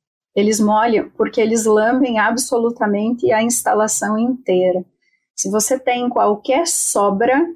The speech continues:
qualquer, qualquer sobrinha de matéria orgânica, um grama de matéria orgânica do lote anterior, ele vai ser achado e ingerido por alguém.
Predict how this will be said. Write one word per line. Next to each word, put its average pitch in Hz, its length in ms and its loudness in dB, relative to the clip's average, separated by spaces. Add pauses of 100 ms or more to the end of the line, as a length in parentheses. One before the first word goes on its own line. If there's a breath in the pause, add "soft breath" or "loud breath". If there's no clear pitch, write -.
(380)
qualquer, 254 540 0 (260)
qualquer 226 380 0
sobrinha 262 680 2
de 226 80 0
matéria 208 500 0
orgânica, 214 680 0
um 269 280 4
grama 226 440 4
de 185 100 0
matéria 202 460 0
orgânica 208 520 0
do 202 140 0
lote 185 320 2
anterior, 190 500 2
ele 208 180 2
vai 196 240 0
ser 208 220 0
achado 208 600 0
e 247 40 0
ingerido 202 680 2
por 196 200 -2
alguém. 185 400 0